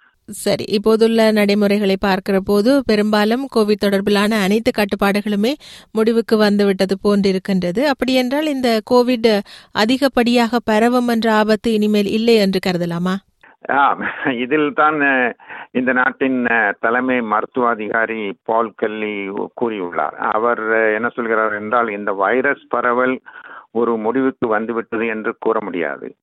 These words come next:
Speaker 2: இது இந்த வருட ஆரம்பத்தில் நாம் பார்த்த மாதிரி மீண்டும் வைரஸ்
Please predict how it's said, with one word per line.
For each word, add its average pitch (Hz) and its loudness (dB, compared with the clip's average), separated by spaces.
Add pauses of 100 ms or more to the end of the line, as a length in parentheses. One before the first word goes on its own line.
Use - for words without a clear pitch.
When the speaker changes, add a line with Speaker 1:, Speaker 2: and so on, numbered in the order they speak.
(400)
Speaker 2:
இது 110 -4
இந்த 117 -2
வருட 120 0
ஆரம்பத்தில் 120 0
நாம் 110 0
பார்த்த 113 -2
மாதிரி 117 -2
மீண்டும் 117 -4
வைரஸ் 107 -2